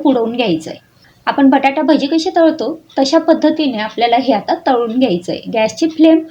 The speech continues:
हाय ठेवायची. जेव्हा आपण, अ, हे जे पॅटीस आहे किंवा हा जो पकोडा आहे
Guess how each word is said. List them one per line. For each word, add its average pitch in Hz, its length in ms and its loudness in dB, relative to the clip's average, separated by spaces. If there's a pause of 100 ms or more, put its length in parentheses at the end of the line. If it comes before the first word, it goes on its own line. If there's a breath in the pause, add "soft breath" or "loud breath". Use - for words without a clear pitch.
हाय 269 180 2
ठेवायची. 285 720 -2 (120)
जेव्हा 262 280 2
आपण, 208 240 -2 (440 loud breath)
अ, - 60 -4
हे 208 300 0
जे 277 120 -2
पॅटीस 269 420 -4
आहे 240 220 -4
किंवा 240 300 0
हा 240 120 -2
जो 240 100 -4
पकोडा 233 380 -4
आहे 254 320 -4